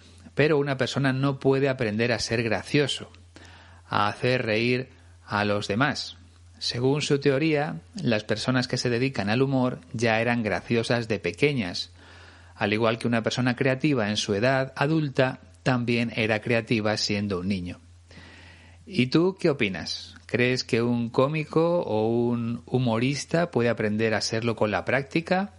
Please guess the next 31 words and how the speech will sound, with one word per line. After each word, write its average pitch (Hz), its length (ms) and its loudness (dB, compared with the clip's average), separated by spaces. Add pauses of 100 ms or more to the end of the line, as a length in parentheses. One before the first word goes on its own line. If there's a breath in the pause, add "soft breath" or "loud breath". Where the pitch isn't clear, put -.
(140)
¿O 123 220 2
por 123 180 0
el 113 80 -2
contrario, 139 680 0 (600 loud breath)
piensas 123 680 2
que 113 180 0
eso 113 240 0
es 113 220 0
imposible? 101 720 -2 (520)
¿Estás - 340 0
con 139 180 2
Patricia 123 440 0
Conde 160 360 2
o 104 100 0
no? 90 200 -4 (880 loud breath)
Si - 180 -2
quieres 151 280 2
que 156 120 2
te 147 100 4
dé 151 100 2
mi 151 120 0
opinión, 156 580 0
yo 135 240 2
creo 131 420 0
que 110 280 -2
tiene 110 340 -2
razón, 101 580 -2
que 107 120 2
es - 100 -4
muy 131 320 0
difícil 135 640 0